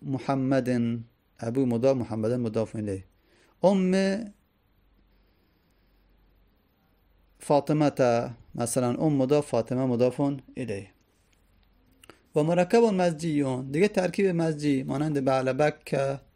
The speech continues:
که بعل بکه و حضرموت و سیبویه. خب، این هم ترکیب مزجی. البته این ترکیبات رو نمی‌دونم تو کدوم جلسه بود توضیح دادم، مفصل کلاً بحثش توضیح دادم،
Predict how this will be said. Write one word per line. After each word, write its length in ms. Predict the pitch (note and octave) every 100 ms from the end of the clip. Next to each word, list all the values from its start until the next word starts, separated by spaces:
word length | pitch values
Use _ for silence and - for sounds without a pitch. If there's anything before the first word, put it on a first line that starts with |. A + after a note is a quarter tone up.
| _
که 120 | -
بعل 320 | A#2+ C3 B2
بکه 380 | B2 D3 D3 D3
و 120 | B2+ A#2+
حضرموت 560 | C#3 B2 A#2 C3 E3+ E3+
و 140 | D3+
سیبویه. 760 | B2+ C3 A#2 A2+ A2 G#2 G#2+ G#2+ _ _ _ _ _ _ _ _ _
خب، 180 | - A#2+ A#2 _ _ _ _ _ _ _ _ _ _ _ _ _ _ -
این 180 | F3
هم 120 | F3 E3
ترکیب 360 | D3 B2+ D#3
مزجی. 540 | D3 B2 A#2+ G#2+ A2 A2
البته 360 | C3+ C#3+ C#3+
این 220 | F3+ E3+ D#3+
ترکیبات 560 | D3 C3+ D#3+ D#3+ F#3
رو 320 | F3+ F#3 - - _ _ _ _ _ -
نمی‌دونم 380 | D3 C#3+ C#3 C3
تو 140 | - A#2+
کدوم 260 | - C3+ B2+
جلسه 380 | B2 B2 -
بود 200 | D3+ D3 - _ -
توضیح 340 | B2 B2 C3
دادم، 420 | B2 A2+ G2+ G2 - _ _ _ _ _ _ _ _ -
مفصل 540 | A#2+ B2+ A#2+ - A#2+
کلاً 380 | A2 B2+ C3+ B2+
بحثش 460 | B2 B2 - A2+
توضیح 360 | - A2+ A#2 A#2+
دادم، 460 | A2+ C3+ C#3 C#3+